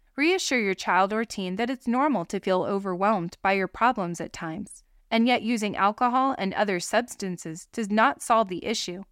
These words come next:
and can instead lead to medical problems. Offer your thoughts on ways you gain a bigger perspective on the world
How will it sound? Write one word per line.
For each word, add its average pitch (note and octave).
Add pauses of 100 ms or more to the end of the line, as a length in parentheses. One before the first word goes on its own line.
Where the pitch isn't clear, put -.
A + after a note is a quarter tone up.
(180)
and B3
can C#4
instead C4
lead G3+
to G#3
medical F#3+
problems. E3+ (400)
Offer D4+
your F4+
thoughts F#3+
on G#3+
ways G#3+
you G#3+
gain G3+
a F#3
bigger G#3
perspective G3
on F#3+
the F#3
world F#3